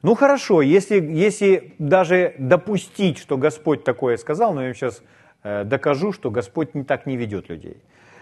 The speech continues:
Э, если даже допустить, что Господь такое сказал,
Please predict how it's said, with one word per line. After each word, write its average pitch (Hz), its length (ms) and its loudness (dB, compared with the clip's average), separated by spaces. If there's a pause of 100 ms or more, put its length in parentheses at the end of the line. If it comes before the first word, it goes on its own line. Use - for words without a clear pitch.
(280)
Э, 101 600 -4
если 170 760 0
даже 156 300 0
допустить, 170 760 -2
что - 260 -2
Господь 135 500 -4
такое 123 380 0
сказал, 294 500 -4